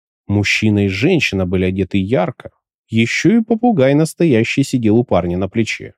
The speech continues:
Так что выглядело очень впечатляюще. «Хо-хо!» громко произнес пират. «Команда!» Пираты представились и стали рассказывать предысторию.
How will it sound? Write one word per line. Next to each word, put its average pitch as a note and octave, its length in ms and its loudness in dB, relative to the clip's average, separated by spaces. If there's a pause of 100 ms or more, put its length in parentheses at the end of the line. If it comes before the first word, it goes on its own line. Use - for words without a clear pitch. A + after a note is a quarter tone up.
(560)
Так F#2 240 -2
что A#2+ 280 0
выглядело C3 640 2
очень F#2 420 0
впечатляюще. - 920 -12 (560)
«Хо-хо!» B2+ 1400 0
громко F#2+ 420 -4
произнес G#2 480 0
пират. C#3 560 -2 (120)
«Команда!» A3 880 0 (840)
Пираты C3+ 800 0
представились D#3 800 -2
и E3 60 0
стали C3+ 340 0
рассказывать G2 680 0
предысторию. E2+ 840 -6